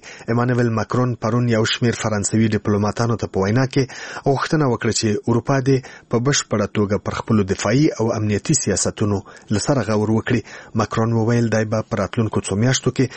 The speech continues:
په دې اړه یوه نوې طرحه وړاندې کړي. هغه د هم ویلي چې په هر ډول نوې طرحه کې باید روسیه شامله وي او ژمنه یې وکړه چې له ماسکو سره به ډیالوګ پیل کړي. د امریکا ولسمشر ډانلډ ټرمپ د شعار چې لومړی امریکا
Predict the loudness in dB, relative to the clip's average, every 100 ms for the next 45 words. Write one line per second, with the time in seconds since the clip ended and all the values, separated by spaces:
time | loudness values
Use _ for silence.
0 | -12 -6 0 2 2 2 0 2 2 4
1 | 2 0 -4 -2 0 0 0 -2 0 -2
2 | -2 -10 -20 -20 -20 -6 0 2 2 2
3 | 4 4 2 0 -2 0 0 0 0 2
4 | 2 2 2 0 0 -2 -2 -2 0 0
5 | 0 -2 -2 0 0 0 2 2 4 4
6 | 2 -2 -12 -4 0 2 2 4 4 2
7 | 0 0 2 2 0 -2 0 0 0 -2
8 | -2 0 2 4 2 0 -10 _ -2 0
9 | 0 0 -2 -2 -8 -18 -4 0 0 0
10 | 2 2 2 2 0 2 0 -2 -8 -20
11 | _ 0 2 0 -2 0 0 0 -6 -20
12 | -20 -20 -20 -20 _ -20 _ -2 2 2
13 | 2 0 0 0 2 2 2 2 2 0
14 | 0 -2 0